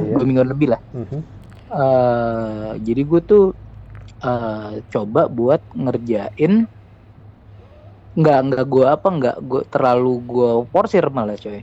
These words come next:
Speaker 1: Hmm.
Speaker 2: Semakin gue porsir itu,
Speaker 1: Hmm.
Speaker 2: malah tuh, eh, ngeban gue sendiri yang gue rasain deh.
Speaker 1: Oh, enggak,
Speaker 2: Jadi
Speaker 1: cuman
Speaker 2: gue
Speaker 1: kan,
Speaker 2: tuh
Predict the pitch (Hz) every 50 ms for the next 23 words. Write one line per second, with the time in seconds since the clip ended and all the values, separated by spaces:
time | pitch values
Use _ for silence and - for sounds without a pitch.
0 | - - - - - - - - - - 120 117 110 110 135 127 117 113 113 117
1 | 127 120 117 113 107 - - 117 117 120 - - 127 120 - - 120 117 104 -
2 | - - - 113 139 190 226 226 - - - - - - - - - 117 110 110
3 | 120 147 170 - 117 110 117 135 170 180 - - - - 247 254 240 214 - -
4 | - - - - - - 131 123 117 117 117 110 117 123 127 131 131 123 117 123
5 | 127 123 120 123 113 - 147 175 220 220 208 202 - - - 143 123 117 113 110
6 | 104 - 160 170 151 120 101 98 98 101 - - - - - - - - - 101
7 | 101 98 98 - 123 139 123 113 131 151 190 - 220 220 208 196 254 247